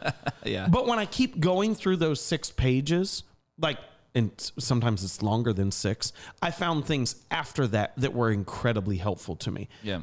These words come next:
Speaker 2: I don't think most people are willing to just go through those six pages and go, "I didn't get anything out of that, but I'm gonna trust that there's something here that's important."
Speaker 1: Yeah. And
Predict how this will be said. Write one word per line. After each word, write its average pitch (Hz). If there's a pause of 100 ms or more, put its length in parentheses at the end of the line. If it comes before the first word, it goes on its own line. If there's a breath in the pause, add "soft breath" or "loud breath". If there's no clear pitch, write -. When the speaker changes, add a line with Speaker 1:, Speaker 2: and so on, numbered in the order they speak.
Speaker 2:
I 214
don't 254
think 240
most 175
people 151
are 117
willing 113
to 117
just 113
go 117
through 120
those 101
six -
pages 101 (280 loud breath)
and 120
go, 117
"I 165
didn't 170
get 147
anything 123
out 127
of 101
that, 101 (180 loud breath)
but 139
I'm 120
gonna 113
trust -
that 110
there's 104
something 101
here 104
that's 92
important." 90
Speaker 1:
Yeah. 139 (180)
And 127